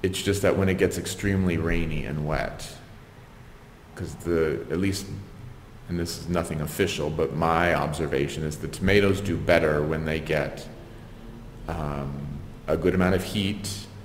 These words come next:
and a, and a, and a appropriate amount of water. But when it gets rainy and hot and humid, they just kinda swell up like a sponge, and then they kinda burst, and then they're kinda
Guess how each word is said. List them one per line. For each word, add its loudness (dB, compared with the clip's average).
and 0
a, 0
and -2
a, -2
and -2
a -2
appropriate 6
amount 2
of 0
water. 6
But 2
when 0
it 0
gets 0
rainy 2
and -2
hot 0
and -4
humid, 0
they -2
just -6
kinda -2
swell 4
up 0
like -2
a -6
sponge, -2
and -2
then 0
they -4
kinda -6
burst, -2
and -8
then -6
they're -8
kinda -8